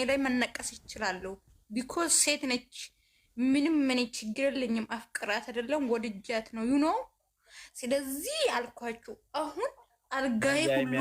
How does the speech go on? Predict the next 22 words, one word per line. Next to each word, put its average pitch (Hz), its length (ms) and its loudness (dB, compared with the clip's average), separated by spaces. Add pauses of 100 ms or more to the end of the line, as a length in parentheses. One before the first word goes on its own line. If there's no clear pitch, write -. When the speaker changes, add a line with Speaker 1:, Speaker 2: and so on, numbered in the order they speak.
Speaker 1:
ቦታ 269 240 -2
Speaker 2:
የሚያስጠላ - 160 -2
Speaker 1:
እሷ 254 340 0
ነች። 269 160 -2
Speaker 2:
ወይ? 120 220 -2 (2000)
Speaker 1:
ሁሉ 254 300 4 (120)
ቦታ 277 300 2
እሷ 262 360 0
ነች። 180 240 -10 (640)
ማይሆንም 427 720 0
አለበት። 269 520 -2 (400)
እኔ 480 200 -6
አሁን 554 260 0 (520)
ትናንትና 466 520 -2 (120)
ናፍቀኝ 427 600 -2
ማለት 330 320 0
ነው። 254 180 -2
አልቲሳ 294 520 -4 (280)
ትራሴን 349 500 -4
አንቀፌ - 420 -6 (100)
ነው 349 120 2
የተኛሁት። 196 540 -4